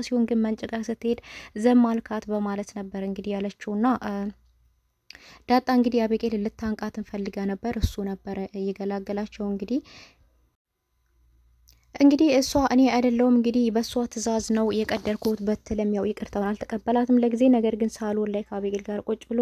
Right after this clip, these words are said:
በአቤጌል ስልኳን እየጎረጎረች እሱ ደግሞ መጽሐፍ እያነበበ ነበርና፣ እ፣ ዳጣ ሮጣ ሄዳ አጠገቡ ቁጭ ብላ መጽሐፉን ጭምድድ አርግታ እንደ መቅደድ ታደርግበታለች። ግን ለጨዋታ ነው፣ አልቀደደችበትም ማለት ነው። እሱ ደግሞ «እባክሽ ተይ እንዳትቀጂ አንቺ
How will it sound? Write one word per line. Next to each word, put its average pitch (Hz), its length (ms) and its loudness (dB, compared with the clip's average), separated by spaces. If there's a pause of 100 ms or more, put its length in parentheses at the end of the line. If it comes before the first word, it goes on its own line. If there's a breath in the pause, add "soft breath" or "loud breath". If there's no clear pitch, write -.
በአቤጌል 214 520 -2
ስልኳን 220 440 -6
እየጎረጎረች 214 760 -2
እሱ 208 140 -6
ደግሞ 214 220 -2
መጽሐፍ 214 320 -6
እያነበበ 226 540 -2
ነበርና፣ 208 480 0 (580 loud breath)
እ፣ 220 100 0 (280)
ዳጣ 277 260 0 (120)
ሮጣ 247 280 4
ሄዳ 226 220 -2
አጠገቡ 214 340 -4
ቁጭ 220 160 -2
ብላ 220 220 -2
መጽሐፉን 214 400 -2
ጭምድድ 226 320 -2
አርግታ 208 300 -4 (180)
እንደ 220 260 4
መቅደድ 208 400 -6
ታደርግበታለች። 202 640 -6 (240)
ግን 240 160 -2
ለጨዋታ 202 540 -4
ነው፣ 202 180 -4
አልቀደደችበትም 214 1000 -6
ማለት 202 280 -4
ነው። 285 140 2 (380 loud breath)
እሱ 269 240 2
ደግሞ 254 260 6
«እባክሽ 247 520 -2
ተይ - 160 -4
እንዳትቀጂ 220 400 -2 (260)
አንቺ 208 220 -2